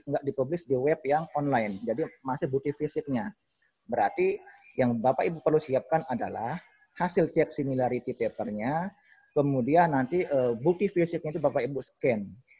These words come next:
Scan, kemudian nanti, eh, scan P D F. Oke. Nah, ini yang terakhir untuk yang pengantarnya Bapak Ibu. Ini saya sesuaikan untuk kebutuhan pegawaian. Jadi ketika, eh,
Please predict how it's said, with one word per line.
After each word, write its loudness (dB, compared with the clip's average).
Scan, 0
kemudian 0
nanti, 0
eh, 2
scan -4
P 0
D -2
F. -6
Oke. -6
Nah, -2
ini 2
yang 2
terakhir 0
untuk -2
yang 0
pengantarnya 2
Bapak 2
Ibu. -4
Ini -4
saya 4
sesuaikan 2
untuk 0
kebutuhan 2
pegawaian. 6
Jadi -8
ketika, 2
eh, 2